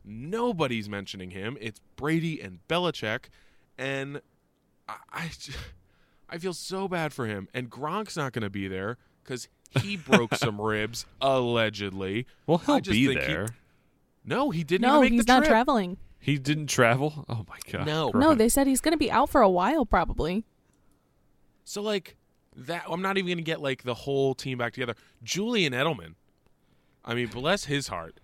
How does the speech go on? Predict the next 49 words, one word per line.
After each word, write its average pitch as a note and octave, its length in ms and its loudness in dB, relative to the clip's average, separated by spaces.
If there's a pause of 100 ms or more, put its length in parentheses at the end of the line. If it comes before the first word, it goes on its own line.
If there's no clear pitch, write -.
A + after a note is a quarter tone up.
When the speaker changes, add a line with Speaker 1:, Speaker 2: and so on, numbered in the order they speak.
(200)
Speaker 1:
He's F3+ 220 -4
been F#3+ 140 -2
trying D#3+ 280 -4
to, D3+ 80 -4
like, B2+ 280 -2 (280)
tweet C#3+ 360 -10
some C3+ 180 -6
things B2+ 340 -6
like, A2+ 320 -4
"Oh, F#3+ 400 0
I'm D#3+ 180 2
so F#3 220 -2
conflicted F3 640 -6
this D#3 160 -8
week. C#3 320 -8
Oh, E3+ 380 -4
is C#3 140 -2
it C#3 120 -12
Patriots? F#3 560 -8
Is E3+ 120 -10
it E3 120 -10
Brady? E3+ 520 -6
Oh, F3+ 260 -8
blah, F#3 220 -8
blah." E3+ 100 -10 (360)
And, F#3+ 100 -6
like, G3 140 -2
it's - 120 -10
kinda G3 300 -4
cute, G3+ 360 -4
but D#3+ 100 -4
then D#3 80 -2
I'm D3+ 180 -6
kinda D#3 260 -4
like, C#3+ 200 -4 (120)
"Come B3 140 -6
on, D#3+ 120 0
Julian. A2+ 400 -6 (100)
You D3+ 100 -12
retired F#3 360 -2
with C3+ 100 -4
us, F2+ 300 -10 (120)
okay? C#3+ 320 -4 (100)
You D3+ 120 -4
didn't F#3+ 160 0
retire E3 300 2
with C#3+ 120 4
Brady." F2+ 360 -4
<laughs> - 40 -14